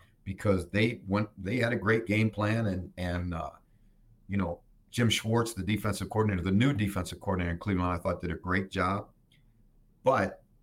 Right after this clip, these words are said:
you're talking about one of the most explosive offenses in football. One of the reasons why I said last week, take the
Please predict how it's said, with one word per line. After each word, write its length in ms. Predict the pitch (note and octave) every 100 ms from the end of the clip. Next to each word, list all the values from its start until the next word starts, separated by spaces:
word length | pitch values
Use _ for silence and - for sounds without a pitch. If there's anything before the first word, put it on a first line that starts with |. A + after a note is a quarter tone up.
| -
you're 160 | G#2
talking 380 | A#2+ A#2+ G#2+ A2+
about 360 | G2 F#2 F2+ F2
one 160 | F#2+
of 80 | F#2
the 60 | F2
most 240 | F2 E2+
explosive 520 | - - G2+ A2 A#2+
offenses 540 | G#2 G2+ - G#2 A2+ G#2+
in 80 | A2
football. 560 | - F2 D2 D2 E2+ _ - - _ _ _ _ _ _ -
One 200 | F2+ A#2+
of 100 | C#3
the 60 |
reasons 400 | C#3+ C#3 A#2+ B2+
why 200 | A2 A2
I 20 |
said 260 | G#2+ - G#2+
last 280 | G2+ G2 -
week, 180 | G2 -
take 400 | - A2+ A2+ -
the 160 | A#2